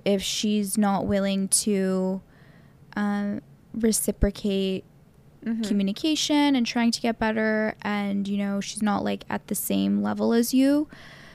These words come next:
Speaker 1: then sometimes the best thing that you can do for yourself, um, and even, like, somewhat for the sake of your family, is just take a step back. See her when you see her.
Speaker 2: Mm-hmm.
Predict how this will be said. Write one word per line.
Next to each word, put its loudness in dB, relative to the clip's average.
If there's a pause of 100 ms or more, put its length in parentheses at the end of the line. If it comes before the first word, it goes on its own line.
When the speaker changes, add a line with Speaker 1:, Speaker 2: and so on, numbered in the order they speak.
(180)
Speaker 1:
then 4
sometimes 4
the 2
best 4
thing 4
that 2
you 2
can 2
do 2
for -2
yourself, 0 (240)
um, -4 (300)
and -2
even, 2
like, -4 (200)
somewhat 4
for -2
the 2
sake 0
of 2
your 2
family, 2
is 2
just -2
take -6
a 2
step -2
back. 0 (520)
See 4
her 10
when 8
you 8
see 0
her. 4 (180)
Speaker 2:
Mm-hmm. -4